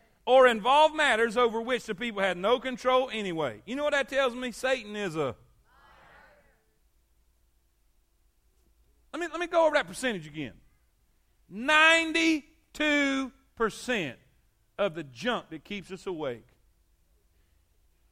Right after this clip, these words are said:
is not even an issue. My sister called me one day. She was here and her daughter was down in Florida.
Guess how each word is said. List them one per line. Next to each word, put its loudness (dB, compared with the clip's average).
is -20
not -6
even -8
an -10
issue. -16
My -6
sister -10
called -6
me -10
one -12
day. -14
She -10
was -12
here -2
and -4
her -10
daughter -2
was -8
down -10
in -14
Florida. -10